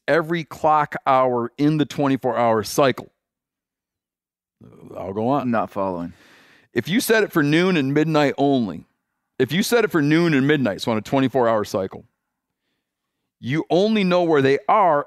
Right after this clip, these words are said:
Speaker 1: at noon or midnight, and you probably only find out where they like to bed down. If you set it for thirteen hours, you get a location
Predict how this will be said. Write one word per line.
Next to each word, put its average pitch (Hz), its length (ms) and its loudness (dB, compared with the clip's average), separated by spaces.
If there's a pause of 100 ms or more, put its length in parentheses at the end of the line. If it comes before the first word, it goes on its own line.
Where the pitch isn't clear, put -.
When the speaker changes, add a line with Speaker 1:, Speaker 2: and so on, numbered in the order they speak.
Speaker 1:
at 160 280 2
noon 151 340 2
or 131 140 2
midnight, 139 540 0
and 127 140 0
you 135 80 -4
probably 175 420 0
only 147 260 0
find 139 320 2
out 135 160 0
where 123 140 2
they 123 100 2
like 120 460 -2
to 120 120 -4
bed 104 320 0
down. 127 340 0
If 101 120 -12
you 127 80 -6
set 143 180 2
it 120 60 -2
for 117 100 -8
thirteen 185 560 -2
hours, 117 320 0
you 123 80 -6
get 143 160 2
a 135 60 2
location 123 720 0